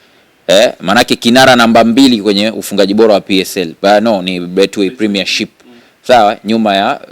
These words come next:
Speaker 1: eh, Lucas Ribeiro, ambaye naye pia ni mchezaji anayeunda kikosi cha Mamelodi
Speaker 2: Sundowns.
Speaker 1: Sundowns. Kwa hiyo, nafikiri unapata picha jinsi gani ambavyo hawa jamaa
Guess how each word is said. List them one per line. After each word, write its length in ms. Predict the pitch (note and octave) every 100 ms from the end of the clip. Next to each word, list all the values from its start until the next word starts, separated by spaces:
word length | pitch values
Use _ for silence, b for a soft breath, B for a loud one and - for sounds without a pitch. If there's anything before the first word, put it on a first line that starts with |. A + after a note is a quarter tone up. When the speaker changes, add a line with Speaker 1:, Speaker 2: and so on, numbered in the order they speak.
| - -
Speaker 1:
eh, 300 | G2+ G2+ G2
Lucas 300 | A2+ A2 -
Ribeiro, 340 | G2+ A2+ G#2
ambaye 200 | G2 A2
naye 200 | A2 A#2
pia 180 | G2+ A#2+
ni 100 | G#2
mchezaji 380 | G2 G2+ A2 G#2+
anayeunda 320 | F#2 G2+ F#2+
kikosi 300 | - - G2+
cha 240 | - G#2 E3
Mamelodi 520 | A2+ A#2+ C#3+ E3+ D#4+
Speaker 2:
Sundowns. 560 | - - - - - -
Speaker 1:
Sundowns. 540 | - A2+ F#2+ E2 E2 -
Kwa 80 | E3+
hiyo, 120 | G#3+
nafikiri 280 | F#3 G#3+ G#3
unapata 380 | F#3 G3+ G#3
picha 300 | F#3+ A3 F#3+
jinsi 280 | E3 D#3+ D#3+
gani 180 | E3+ F3+
ambavyo 280 | E3 E3+ D#3+
hawa 120 | D#3+
jamaa 380 | D3 D#3 E3 C#3